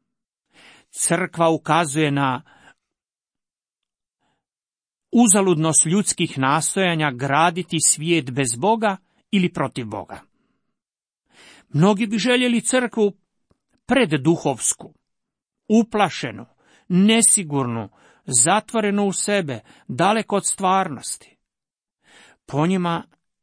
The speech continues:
ne bi trebala ništa zahtijevati,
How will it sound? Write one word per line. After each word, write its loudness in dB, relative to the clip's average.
ne 0
bi -4
trebala -4
ništa -4
zahtijevati, -4